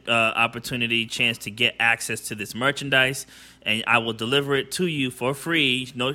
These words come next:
free shipping and handling. Uh, all you gotta do is prove that you shared the link with five people. It could be via text message, it could be via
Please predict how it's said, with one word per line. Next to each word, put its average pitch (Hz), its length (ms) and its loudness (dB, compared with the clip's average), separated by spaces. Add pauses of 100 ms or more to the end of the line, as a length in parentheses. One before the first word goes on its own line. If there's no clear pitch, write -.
free 135 240 -6
shipping 156 360 0
and 151 100 2
handling. 120 600 0 (380)
Uh, 104 400 4
all 120 120 2
you 139 80 2
gotta 147 180 4
do 147 200 -2
is 135 100 0
prove 156 360 -4
that 143 200 -4
you 151 80 0
shared 175 380 2
the 175 80 -2
link 185 240 -2
with 151 160 -2
five 175 320 0
people. 175 240 -4
It 123 80 -2
could 120 100 -10
be 120 120 -6
via 117 220 -4
text 165 320 -4
message, 131 280 -6
it 110 100 -8
could 113 100 -12
be 117 120 -10
via 110 460 -2